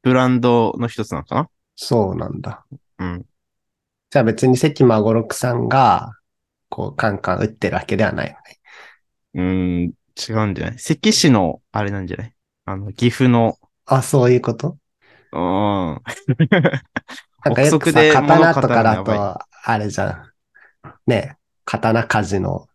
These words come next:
Speaker 2: 名前がさ、
Speaker 1: あー、はいはいはいはい。
Speaker 2: 入ってるじゃない？
Speaker 1: うんうんうん。
Speaker 2: そういうことではないのね。
Speaker 1: まあ、貝印に問い合わせてもらっていい？それは。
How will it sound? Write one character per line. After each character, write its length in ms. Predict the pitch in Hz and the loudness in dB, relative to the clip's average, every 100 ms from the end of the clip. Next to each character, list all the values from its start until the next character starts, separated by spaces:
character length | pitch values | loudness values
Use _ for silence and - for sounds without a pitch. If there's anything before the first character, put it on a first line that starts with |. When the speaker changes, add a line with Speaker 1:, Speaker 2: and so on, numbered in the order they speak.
| - | -4
Speaker 2:
名 160 | 104 | -2
前 240 | 98 98 98 | 0 -2 -4
が 140 | - | -8
さ、 140 | - 123 | -6 0
Speaker 1:
あ 240 | 120 117 | 2 2
ー、 20 | 110 | 2
は 140 | 113 | 0
い 60 | 113 | 2
は 160 | 101 | 0
い 40 | 101 | 0
は 140 | 101 | -4
い 80 | 92 | -6
は 140 | 85 | -10
い。 40 | - _ - | -16 _ -6
Speaker 2:
入 160 | 107 | -4
っ 20 | |
て 180 | 90 - | -4 -10
る 80 | 87 | -12
じ 60 | - | -8
ゃ 40 | |
な 140 | - - | -6 -6
い？ 100 | - _ _ _ _ _ | -8 _ _ _ _ _
Speaker 1:
う 80 | 120 | -6
ん 20 | |
う 40 | 107 | -6
ん 280 | 85 95 67 | -6 -10 -10
う 60 | 87 | -12
ん。 120 | - _ _ _ _ _ _ _ - | -12 _ _ _ _ _ _ _ -8
Speaker 2:
そ 160 | - | 0
う 20 | 160 | 0
い 40 | |
う 20 | |
こ 80 | 165 | 2
と 140 | 175 | 2
で 80 | 151 | 2
は 80 | 151 | 2
な 160 | 101 95 | 0 -2
い 80 | |
の 80 | - | -6
ね。 220 | - - - _ _ _ _ _ _ _ _ _ _ | -8 -10 -14 _ _ _ _ _ _ _ _ _ _
Speaker 1:
ま 300 | 110 107 98 | -4 0 0
あ、 40 | |
貝 260 | 92 131 127 | 0 0 2
印 320 | 147 120 - | 2 0 0
に 120 | 95 | -6
問 180 | 87 117 | -2 0
い 40 | 107 | 0
合 60 | |
わ 60 | 117 | 0
せ 100 | - | -4
て 80 | 92 | -10
も 80 | 90 | -10
ら 40 | |
っ 20 | |
て 160 | 90 - | -10 -6
い 40 | |
い？ 20 | 123 | -4
そ 120 | 110 | -2
れ 80 | 85 | -4
は。 200 | 80 | -4